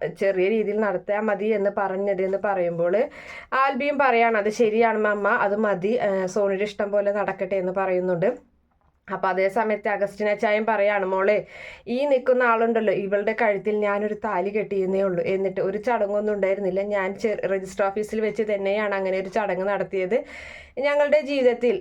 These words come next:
ഇപ്പോ ഒരു വലിയ കുഴപ്പങ്ങളൊന്നും ഇല്ലാതെ ഇതുവരെ മുന്നോട്ട് പോയിട്ടുണ്ട്. പിന്നെ ആകെ ഒരു പ്രശ്നം എന്ന് വെച്ചാല് കല്യാണം കഴിഞ്ഞ് കുറേ കാലം കുഞ്ഞുങ്ങളുണ്ടായിരുന്നില്ല. അപ്പോൾ, ഏഹ്, ഈ, ഈ,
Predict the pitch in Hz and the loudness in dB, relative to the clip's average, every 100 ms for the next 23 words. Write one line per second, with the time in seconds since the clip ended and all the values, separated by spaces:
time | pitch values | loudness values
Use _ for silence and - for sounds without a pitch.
0 | 220 214 208 196 202 208 208 233 269 240 | -2 -4 -2 0 2 0 2 2 2 2
1 | 226 220 226 220 208 196 196 214 233 240 | 0 2 2 2 2 0 0 0 2 2
2 | 220 214 208 190 202 196 190 190 185 180 | 2 0 2 0 0 -2 -2 -2 -4 -2
3 | 185 190 185 185 214 208 202 202 190 202 | -2 0 0 0 -2 0 -2 -2 -2 0
4 | 196 214 196 202 269 - - 233 220 220 | 0 0 0 2 0 -4 -8 -4 0 0
5 | 233 240 226 220 220 202 202 220 190 202 | 2 2 0 0 0 2 2 -2 0 -2
6 | 240 214 202 208 196 190 190 208 190 214 | -2 -2 0 0 0 -2 -2 -2 2 0
7 | 277 - - - - - 262 294 285 - | -2 -10 -18 -18 -8 -2 0 4 4 4
8 | 240 240 233 240 - | 4 4 2 0 0